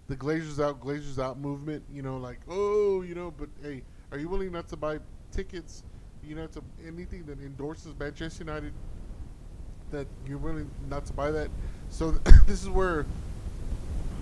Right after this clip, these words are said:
the board ain't gonna give a shit, right? They don't give a shit about you or I. They give a, they give a shit about stock options and people who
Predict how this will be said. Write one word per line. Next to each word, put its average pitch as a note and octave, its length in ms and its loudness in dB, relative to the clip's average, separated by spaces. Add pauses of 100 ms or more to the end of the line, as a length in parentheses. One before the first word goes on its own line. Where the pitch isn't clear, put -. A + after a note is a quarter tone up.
(120)
the D3+ 80 0
board G3+ 320 8
ain't F#3 160 4
gonna D3+ 120 0
give C#3+ 180 -2
a - 40 -2
shit, - 220 -4 (260)
right? C3+ 240 0 (280)
They F3 80 4
don't A3 100 4
give G#3 80 2
a F3 60 0
shit F#3 160 6
about D#3 100 6
you C#3 220 6
or A#2+ 100 8
I. G#2+ 140 4 (580)
They C3+ 80 6
give - 160 8
a, C#3 80 12 (180)
they D3 100 8
give D#3 160 8
a D3+ 40 10
shit - 180 8
about C3+ 220 8
stock F3 380 12
options G3+ 560 4 (220)
and - 120 4
people C#3+ 280 6
who - 20 6